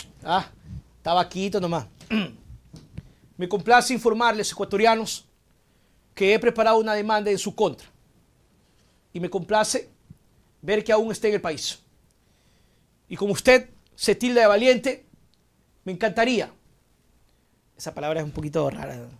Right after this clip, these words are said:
Me encantaría. Me encantaría podérsela entregar de forma pública y personal. Y como a usted le encanta decir que todo investigado es por definición también culpable. Espero que no sea de doble moral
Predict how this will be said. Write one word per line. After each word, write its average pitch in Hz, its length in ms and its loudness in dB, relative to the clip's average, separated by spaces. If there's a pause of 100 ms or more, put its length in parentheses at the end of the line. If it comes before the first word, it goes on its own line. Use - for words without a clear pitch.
(140)
Me 151 80 -10
encantaría. 143 460 -10 (640)
Me 208 100 -2
encantaría 262 680 4 (920)
podérsela 220 440 0
entregar 202 480 0 (180)
de 160 100 -10
forma 214 360 -2
pública 254 320 -4
y 226 40 -4
personal. 220 520 -4 (1160)
Y 160 100 -14
como 196 220 -2
a 175 40 -6
usted 233 380 -2 (200)
le 170 100 -4
encanta 202 380 0
decir 220 420 -4 (400)
que 185 120 -4
todo 226 240 2
investigado 208 720 0 (360)
es 190 160 -2
por 208 340 0
definición 170 600 -6
también 175 260 -6
culpable. 175 420 -6 (1080)
Espero 226 320 4
que 233 100 0
no 220 100 -4
sea 233 300 6
de 226 60 4
doble 220 240 6
moral 214 420 6